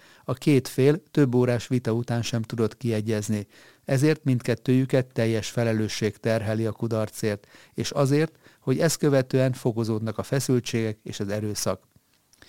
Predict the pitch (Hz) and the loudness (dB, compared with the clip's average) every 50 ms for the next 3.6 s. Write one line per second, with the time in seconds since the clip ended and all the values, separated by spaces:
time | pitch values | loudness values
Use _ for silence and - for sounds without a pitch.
0 | - - _ _ - 135 - 180 156 - - 131 127 - 135 127 - 127 117 107 | -20 -20 _ _ -4 2 4 4 4 6 4 2 0 0 0 -2 0 0 0 2
1 | 101 127 127 117 131 127 127 - 135 127 - - 156 147 143 - - - - _ | 2 2 2 4 4 2 2 2 0 -2 0 0 0 0 0 -2 -8 -20 -8 _
2 | - 143 131 143 143 123 117 110 - - 113 - 117 110 - - 131 123 117 120 | -2 2 4 6 6 6 4 2 -2 -4 -4 -4 -4 -4 -2 0 0 0 2 0
3 | 113 104 - 117 110 - - 120 123 131 139 147 | -2 -2 -2 -4 -4 -2 -2 0 0 2 0 0